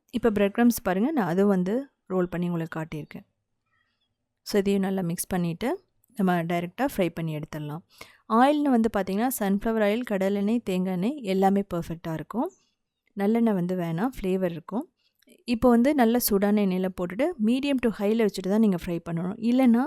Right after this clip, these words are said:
அந்த ஃபிஷ் வந்து லோ ஃப்ளேம்ல வைக்கும்போது சொத சொதன்னு ஆயிடும். அதை வந்து நீங்க ரொம்ப கண்டிப்பா வந்து பார்த்துக்கணும். இல்லைன்னா ஆயில் அப்சர்வ் பண்ணிக்கும், நல்லா இருக்காது டேஸ்ட். So, பாருங்க, நல்லா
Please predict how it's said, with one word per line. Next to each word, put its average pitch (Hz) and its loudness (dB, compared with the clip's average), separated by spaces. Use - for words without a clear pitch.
அந்த 202 2
ஃபிஷ் 247 -2
வந்து 214 0
லோ 208 2
ஃப்ளேம்ல 226 0
வைக்கும்போது 180 -4
சொத 170 -6
சொதன்னு 175 -8
ஆயிடும். 165 -8
அதை 185 -2
வந்து 214 2
நீங்க 185 2
ரொம்ப 170 -4
கண்டிப்பா 190 -2
வந்து 175 -2
பார்த்துக்கணும். 160 -12
இல்லைன்னா 196 -2
ஆயில் 196 0
அப்சர்வ் 180 -8
பண்ணிக்கும், 180 -2
நல்லா 170 -2
இருக்காது 180 -12
டேஸ்ட். - -12
So, - 0
பாருங்க, 185 -2
நல்லா 208 2